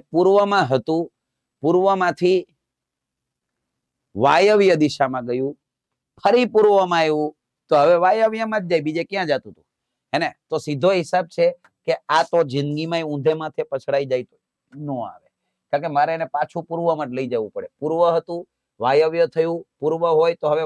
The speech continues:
વાયવ્ય આવે, તો આય નો આવે, બરાબર? આ બેમાં વાયવ્ય આપ્યા છે. પણ હવે અહીંયા ધ્યાનથી જુઓ તો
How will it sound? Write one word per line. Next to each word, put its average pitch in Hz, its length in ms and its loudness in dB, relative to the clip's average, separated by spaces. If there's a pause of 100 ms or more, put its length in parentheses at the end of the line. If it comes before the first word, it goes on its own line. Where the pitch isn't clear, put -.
વાયવ્ય 135 420 0
આવે, - 200 -20 (560)
તો 151 80 -4 (160)
આય 151 140 0
નો 120 160 -14
આવે, - 180 -20 (520)
બરાબર? 156 220 -2 (100)
આ 160 120 0
બેમાં 160 500 -2
વાયવ્ય 127 360 -4
આપ્યા 113 260 -12
છે. - 80 -20 (580)
પણ 165 160 2
હવે 180 180 2
અહીંયા 175 280 -6
ધ્યાનથી 139 460 -2
જુઓ 156 160 -2
તો 147 180 -10